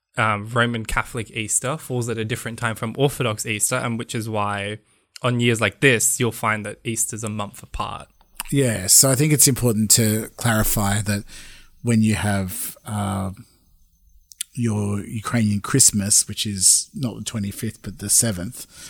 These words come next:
Speaker 2: that's more just the literal shift from the calculation of the calendar itself, whereas Easter gets a little bit more complicated and can sometimes fall on the same day.
Speaker 1: Yes, and, um, while there has been talk in Ukraine of potentially moving Christmas to the twenty-fifth,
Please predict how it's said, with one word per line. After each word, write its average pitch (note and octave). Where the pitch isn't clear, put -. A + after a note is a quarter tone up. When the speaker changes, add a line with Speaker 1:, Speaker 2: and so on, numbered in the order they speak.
Speaker 2:
that's A2+
more G#2+
just G2+
the G#2+
literal G#2+
shift -
from G#2
the G2
calculation G2
of F2+
the F#2+
calendar G2
itself, -
whereas G#2+
Easter A2+
gets G#2+
a G#2+
little G2+
bit A2+
more G#2+
complicated G2
and G#2
can G2
sometimes G#2
fall G2
on F#2
the F#2+
same G2+
day. E2
Speaker 1:
Yes, C3+
and, A#2
um, A2+
while C3
there C3
has C3+
been C#3+
talk C#3
in B2+
Ukraine A2+
of A2
potentially -
moving G#2+
Christmas -
to B2+
the A2+
twenty-fifth, A#2